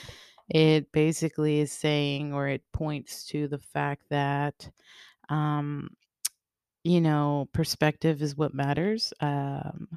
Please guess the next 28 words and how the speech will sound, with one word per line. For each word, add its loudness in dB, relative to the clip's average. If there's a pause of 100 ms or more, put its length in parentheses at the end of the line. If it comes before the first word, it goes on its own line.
(760)
you 4
got 2
to -2
basically 2 (520)
be 4
honest 4
with 0
the -10
fact -2
that -2
you 2
are 0
unhappy -2 (320)
<laughs> -6
with 4
what 4
life 2
has -2
provided, 0 (140)
and, 0
uh, 4
know 2
that 2
there's 0
more 0
to -6
be 0
offered. -4